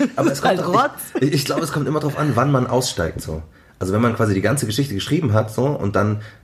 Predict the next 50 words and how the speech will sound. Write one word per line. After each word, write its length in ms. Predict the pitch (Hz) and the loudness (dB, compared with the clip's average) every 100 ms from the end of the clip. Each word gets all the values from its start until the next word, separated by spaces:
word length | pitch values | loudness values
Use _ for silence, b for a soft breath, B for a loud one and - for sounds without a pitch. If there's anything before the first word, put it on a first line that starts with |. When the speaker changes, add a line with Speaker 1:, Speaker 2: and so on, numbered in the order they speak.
| _ 104 | _ -4
Speaker 1:
diesen 120 | 101 | 0
Schritt 180 | 123 - | -2 -4
zurückgeht 380 | 107 131 139 127 | -2 0 2 0
und 80 | |
sich's 160 | 101 101 | -2 -2
anschaut 280 | 117 117 104 | -2 -2 0
und 60 | 92 | 0
dann 120 | 98 | 2
merkt 180 | 101 - | 0 -2
so, 100 | - | -2
"Hupala." 440 | 120 120 78 65 208 226 175 | -2 -2 -2 -2 -6 -6 -4
Speaker 2:
<laughs> 140 | 135 156 | -4 0
Was 220 | 277 240 | 2 4
ist 120 | 214 | 2
das 240 | 269 302 - | 2 2 2
denn? 300 | 220 226 - | 0 0 0
Speaker 1:
<laughs> 20 | |
Ganz 260 | 262 107 | -4 -4
schön 260 | - 151 147 226 | -4 -2 0 0
wack. 280 | 208 - - - | 0 0 -6 -6
Speaker 2:
Ich 40 | 220 | -2
bin 140 | 262 269 | 2 2
halt 180 | 247 247 | 2 -2
niemand 580 | 254 302 302 247 214 | -6 -6 0 0 -2
lesen. 240 | 202 208 151 | -2 0 2
Speaker 1:
Ja, 220 | 147 - 120 | 0 -2 -2
ja, 200 | 131 175 | 0 0
Speaker 2:
Ja. 100 | 147 | 0
Speaker 1:
das, 140 | 165 - 147 | -2 -6 -6
das 160 | 160 | -4
hab 80 | 202 | -2
ich 80 | 247 | 0
schon 120 | 208 | 0
auch, 200 | - 101 | 0 0
das 120 | 110 | -2
hab 60 | 143 | -2
ich 60 | 143 | 0
schon 100 | 143 | 0
Speaker 2:
Ja. 40 | |
Speaker 1:
auch. 120 | 92 - B B - | 0 -4 B B -2
Ähm, 360 | 107 101 101 - - | 2 2 0 -2 -4
aber 340 | 113 110 87 | 0 2 0
ich, 180 | 104 - | -4 -8
ich 100 | 107 | -4
find's 140 | 139 135 | -2 -2
dann 100 | - | 0
eher 400 | 127 131 131 101 | 0 0 0 -4
witzig, 400 | - 87 80 - | -6 -6 -10 -12
so. 320 | - 50 - - - - | -14 -12 -12 -14 -20 -10
Speaker 2:
Okay. 220 | 180 151 | -6 -6